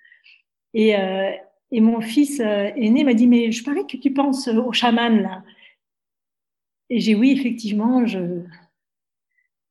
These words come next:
cette différence d'attitude, de comportement entre ce que j'avais vécu, euh, euh, lors du festival et puis là, le, le, le retour à la vie, euh, à la vie commune, euh, était un peu, un, un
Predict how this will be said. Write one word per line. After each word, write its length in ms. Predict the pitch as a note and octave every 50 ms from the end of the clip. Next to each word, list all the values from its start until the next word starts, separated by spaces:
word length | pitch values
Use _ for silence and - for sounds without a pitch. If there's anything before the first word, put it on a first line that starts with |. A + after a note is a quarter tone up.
| _ _ _ _ _ _ D#4 _ _ _
cette 360 | - - - - G3+ E3 D#3+
différence 680 | E3 G3+ G3+ - A#3 A3 G#3+ C#4 D4+ C#4 - - - -
d'attitude, 720 | F3+ F3 E3+ E3+ F#3 G3 F#3+ - - - D4+ D4 B3 G3
de 80 | F#3+ F#3+
comportement 640 | - - G#3 F#3 E3+ A3 G3 - - A#3+ B3 C4+ C#4+
entre 200 | C#4+ C4+ - G#3+
ce 80 | -
que 100 | - G3
j'avais 240 | E3+ F3+ F#3 G3 G3
vécu, 600 | F#3+ G3+ G3 G3 - B3 B3+ C4 C4 B3 A#3 G#3
euh, 180 | F#3+ F#3 F#3+ F#3+ - - - _ _ _ _ _ _ _ A#3+ A3 G3+
euh, 120 | G3 G3
lors 180 | G3+ G#3 F#3+ F#3+
du 80 | F#3+
festival 680 | F#3 - G3+ F#3 - - G#3+ F#3+ G#3 G#3+ A3+ A3+ A3+ G3+
et 60 | E3+
puis 180 | - - G3+ G3
là, 120 | F#3+ G3+
le, 140 | G#3 F#3+ F#3
le, 160 | F3+ F3+ F3+
le 200 | F3+ F3+ F3+ F3+
retour 420 | F3 F3+ F3+ F3+ - A3+ A3+ G#3+ G3
à 40 | F#3
la 140 | F3+ F3+
vie, 300 | F3 F#3 G3+ G3+ G3 F#3+
euh, 100 | F3+ F3+ F3+ - - - _ _ _ _ _ _ _ _ _ _ _ _ _ _
à 80 | G3 F#3+
la 140 | F#3+ F#3+
vie 140 | F3+ G3+ F#3
commune, 440 | F#3+ G#3+ G3 G3 G#3+ B3 C#4+ D#4 C4+
euh, 1000 | G#3+ F#3 F#3 F#3+ F#3 E3+ - - - - - - _ _ _ _ _ - C#4+ C#4+ - _ _ _ -
était 240 | A3+ A3+ - G#3+ G3
un 100 | F#3+ F#3
peu, 260 | - - G3+ G3 F#3+
un, 280 | F#3 F#3 - G#3 F#3
un 300 | G#3+ - - _ - G#3